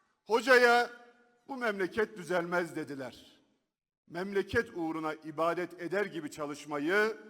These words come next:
biz Erbakan hocamızdan öğrendik. "Bu işler böyle gitmez.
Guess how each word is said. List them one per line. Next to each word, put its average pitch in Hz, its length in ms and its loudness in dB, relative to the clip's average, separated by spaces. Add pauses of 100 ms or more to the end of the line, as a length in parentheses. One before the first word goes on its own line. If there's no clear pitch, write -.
(180)
biz 170 380 -10
Erbakan 151 440 -2
hocamızdan 131 580 -8
öğrendik. 110 640 -14 (840)
"Bu 277 160 -4
işler 240 460 2
böyle 214 280 6
gitmez. 190 800 2